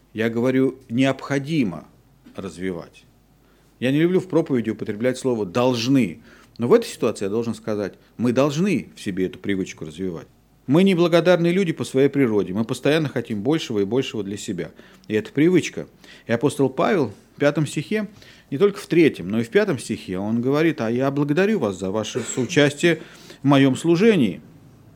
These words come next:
Но если вы знаете историю этой церкви, церкви в Филиппах, то эта церковь началась с того, что уверовала женщина именем Лидия,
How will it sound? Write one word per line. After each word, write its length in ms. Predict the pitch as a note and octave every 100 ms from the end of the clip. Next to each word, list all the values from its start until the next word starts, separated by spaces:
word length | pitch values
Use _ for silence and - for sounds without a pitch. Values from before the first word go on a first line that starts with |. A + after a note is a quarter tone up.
| - - - - - - - - - _
Но 220 | G2+ C#3+
если 240 | D#3+ F#3 F#3
вы 100 | F3+
знаете 480 | G3+ B3+ B3+ G3 E3+
историю 460 | - A3 A3+ E3+
этой 160 | C3+ B2
церкви, 520 | - B3 A#3+ G#2+ C2 - - _ _ _ _ _ _
церкви 260 | - D#3+ A#2
в 60 | -
Филиппах, 480 | D#3+ D3+ - - - _ _ _ _ - - - -
то 80 | D#3+
эта 140 | D#3+
церковь 340 | - - -
началась 340 | C3+ - C#3+ C3
с 40 |
того, 220 | D3 E3
что 180 | F#3+ D3+
уверовала 420 | C3+ D3+ E3 D3+
женщина 380 | A#2 B2+ A#2 C#3+
именем 400 | C#3+ B2+ A#2+ A2+
Лидия, 440 | A2+ F#2+ G#2 A#2+